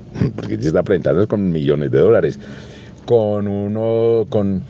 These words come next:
con unas tarimas, pues eso no se llama tarimas, pero con unos escenarios, eh, que imagínate, en aquel entonces era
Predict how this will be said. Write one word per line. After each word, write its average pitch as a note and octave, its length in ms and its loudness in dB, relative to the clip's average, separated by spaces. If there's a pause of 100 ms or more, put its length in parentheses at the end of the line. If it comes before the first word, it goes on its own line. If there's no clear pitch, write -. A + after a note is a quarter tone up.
(320)
con G2 240 0
unas A2 760 -2
tarimas, F#2+ 580 0
pues F2+ 120 0
eso G2 80 4
no G2+ 120 4
se G2+ 40 4
llama G2 240 2
tarimas, E2 500 2
pero E2+ 220 2
con F2 160 0
unos G2+ 240 2
escenarios, G2 800 -2 (420)
eh, F#2+ 380 2
que F#2 200 2
imagínate, F2+ 640 0
en F#2 80 -2
aquel F#2 240 0
entonces G#2 400 2
era A2 240 2